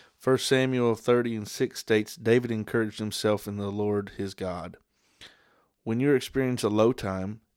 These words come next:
name at least one song you sing or listen to, or one scripture you read or recite, and a previous blessing you relive,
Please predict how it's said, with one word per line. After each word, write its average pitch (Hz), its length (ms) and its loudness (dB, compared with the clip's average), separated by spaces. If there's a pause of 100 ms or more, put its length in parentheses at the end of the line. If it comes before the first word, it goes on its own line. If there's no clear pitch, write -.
name 120 240 0
at 82 120 -4
least 110 320 -6
one 107 280 -2
song 110 500 -2
you 101 140 -6
sing 104 480 -4
or 98 160 -2
listen 107 320 -4
to, 104 400 -2 (380)
or 95 140 -2
one 107 260 0
scripture 104 500 -2
you 98 180 -8
read 98 540 -4
or 98 140 -6
recite, 95 600 -2 (560)
and 95 160 -6
a 85 40 -10
previous 104 380 -2
blessing 98 680 -4 (540)
you 107 160 -4
relive, 95 500 -6